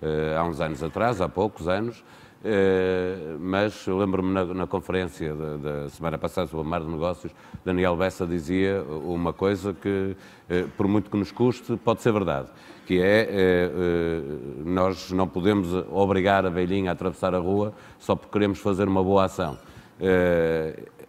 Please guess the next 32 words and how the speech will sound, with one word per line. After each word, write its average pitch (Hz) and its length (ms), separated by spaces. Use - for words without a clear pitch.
como 123 180
está 113 460
do 95 200
lado 92 240
da 90 80
banca, 107 360
do 110 120
financiamento, 98 840
minha 104 200
pergunta 101 420
é, 95 300
há, 110 440
eh, 98 220
procura 107 520
de - 60
financiamento 92 640
junto 95 200
da 87 100
Caixa 87 300
Geral 85 280
de 78 60
Depósitos 87 560
para 104 220
negócios 95 460
do 85 80
mar, 90 340
para 98 140
negócio, 98 580
para 92 340
tics - 380
ligadas, 90 720
eh, 80 260